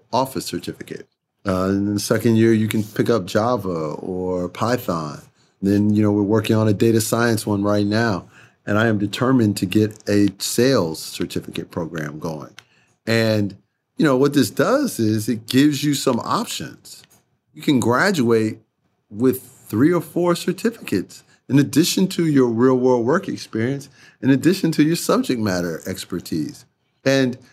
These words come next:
it's really funny. I had some poor, unenlightened soul one time, an attempt to criticize me and the school, and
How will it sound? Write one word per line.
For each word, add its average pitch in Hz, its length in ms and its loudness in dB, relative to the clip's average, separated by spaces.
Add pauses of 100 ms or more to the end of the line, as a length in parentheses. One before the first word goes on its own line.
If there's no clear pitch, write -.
(100)
it's - 120 -2
really 220 200 4
funny. 120 340 0
I 120 120 2
had 165 380 0
some 123 240 0
poor, 113 440 2
unenlightened 92 640 -2
soul 87 460 -6
one 85 240 -8
time, 80 500 -6 (220)
an 117 100 2
attempt 113 380 0
to - 100 -4
criticize 87 1040 -4 (640)
me 104 260 4
and 95 160 0
the 82 80 -6
school, 101 640 0 (1200)
and 113 580 0